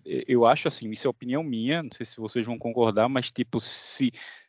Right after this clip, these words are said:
pelo menos a rede social assim que eu mais, que eu mais uso, que é o Twitter, se tem uma lenda de algumas pessoas que gostam de Ronaldo, de que ele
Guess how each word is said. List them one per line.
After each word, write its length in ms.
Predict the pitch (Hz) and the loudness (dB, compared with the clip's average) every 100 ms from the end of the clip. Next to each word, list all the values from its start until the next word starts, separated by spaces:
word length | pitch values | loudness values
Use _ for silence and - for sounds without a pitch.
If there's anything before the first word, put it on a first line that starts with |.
| _ _ | _ _
pelo 160 | 110 117 | 2 4
menos 200 | 127 131 | 4 4
a 60 | |
rede 180 | 123 123 | 2 2
social 300 | 131 - 123 | 0 4 4
assim 160 | 117 - | 4 0
que 100 | 120 | -2
eu 60 | |
mais, 420 | 117 120 120 - - | 2 2 0 -6 -6
que 100 | 117 | -4
eu 60 | |
mais 300 | 107 110 107 104 | -2 -2 -2 -2
uso, 220 | 113 104 | -2 2
que 100 | 117 | 4
é 40 | |
o 60 | 110 | 4
Twitter, 380 | - 110 101 120 | 2 -2 0 -2
se 220 | - 123 | -2 -2
tem 220 | - 131 | 2 4
uma 180 | 160 156 | 6 6
lenda 400 | 120 113 143 143 | 6 6 6 6
de 100 | 127 | 6
algumas 300 | 117 131 139 | 4 0 -2
pessoas 420 | - 131 135 123 | -2 0 0 0
que 140 | - | -2
gostam 520 | 120 110 139 143 139 127 | 0 6 6 6 0 -2
de 80 | |
Ronaldo, 520 | 117 113 104 110 139 131 | -2 -2 2 2 2 -4
de 60 | |
que 140 | - 147 | -4 -2
ele 160 | 160 | -2